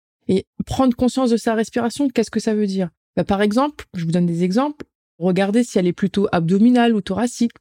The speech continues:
si vous respirez plutôt rapidement, plutôt lentement, si votre expiration, elle est plus courte ou plus longue. Vous pouvez aussi prendre conscience de l'air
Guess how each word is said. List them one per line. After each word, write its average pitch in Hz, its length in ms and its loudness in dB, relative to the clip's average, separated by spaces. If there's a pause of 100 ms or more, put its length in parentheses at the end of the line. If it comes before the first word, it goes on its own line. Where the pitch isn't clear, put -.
(180)
si - 240 0
vous 175 180 0
respirez 196 520 0 (100)
plutôt 196 280 -2
rapidement, 233 560 2
plutôt 185 300 -4
lentement, 233 460 0 (360)
si - 180 -4
votre 190 220 0
expiration, 202 680 2
elle 175 120 2
est 165 40 0
plus 240 240 0
courte - 340 -4
ou 170 60 0
plus - 220 -2
longue. 233 280 2 (480)
Vous 180 120 0
pouvez 208 200 2
aussi 214 220 2
prendre 202 220 -2
conscience 214 340 0
de 196 120 2
l'air 269 340 2